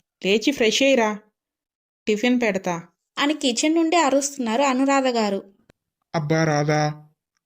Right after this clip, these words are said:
Speaker 3: నువ్వు ఊరుకో, లేస్తుందిలే. రాత్రి పాపం ప్రయాణం చేసి అలసిపోయింది కదా, రెస్ట్ తీసుకోనివ్వు."
Speaker 1: "అందుకే కదండి,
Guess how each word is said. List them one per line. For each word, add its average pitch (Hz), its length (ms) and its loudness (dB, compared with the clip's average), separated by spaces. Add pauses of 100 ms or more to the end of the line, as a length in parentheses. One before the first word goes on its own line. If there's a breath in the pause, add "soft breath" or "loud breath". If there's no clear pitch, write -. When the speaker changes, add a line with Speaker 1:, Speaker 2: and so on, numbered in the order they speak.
Speaker 3:
నువ్వు 180 320 2
ఊరుకో, 247 440 4 (520)
లేస్తుందిలే. 190 720 2 (480)
రాత్రి 180 360 -2
పాపం 208 380 0
ప్రయాణం 180 520 2
చేసి 185 320 0
అలసిపోయింది 190 680 0
కదా, 147 300 -2 (440)
రెస్ట్ 175 260 -2
తీసుకోనివ్వు." 226 680 0 (1080)
Speaker 1:
"అందుకే 302 440 2
కదండి, 220 480 2